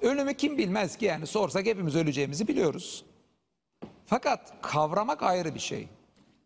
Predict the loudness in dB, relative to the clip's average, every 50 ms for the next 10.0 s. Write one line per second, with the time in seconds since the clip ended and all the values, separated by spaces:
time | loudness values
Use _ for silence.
0 | _ _ -8 -6 -2 2 2 2 2 2 0 0 0 0 0 0 0 2 2 0
1 | 0 0 -2 -2 -2 -2 0 0 -2 0 0 0 0 2 2 2 2 0 2 2
2 | 0 0 0 2 2 2 2 2 2 0 0 0 0 0 -2 -2 -2 -2 -2 0
3 | 0 2 2 0 0 0 -2 -2 -2 0 0 2 2 2 2 0 0 2 2 0
4 | 0 0 -2 0 0 0 0 0 0 0 0 0 0 0 0 0 0 0 0 0
5 | 0 0 0 0 0 0 0 -2 -4 -4 -4 -4 -2 0 0 0 0 -2 -2 -4
6 | -4 -2 -2 -2 -2 -2 -2 -2 -4 -6 -8 -12 -20 -20 -20 -18 _ 0 0 2
7 | 4 4 2 2 2 2 0 0 2 2 2 2 2 0 0 -2 -2 0 0 0
8 | 0 0 0 0 -2 0 0 0 0 2 0 0 0 0 0 0 0 2 2 0
9 | 0 0 0 0 0 -2 -2 -4 -2 -2 -2 -2 -2 -2 -2 0 0 -2 -4